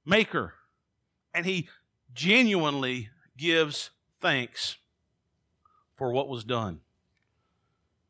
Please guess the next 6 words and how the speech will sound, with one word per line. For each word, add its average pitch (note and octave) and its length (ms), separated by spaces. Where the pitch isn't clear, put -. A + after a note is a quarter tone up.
Let E3+ 80
me F3 80
ask E3+ 220
you F3 80
a C#3+ 60
question. G#2 420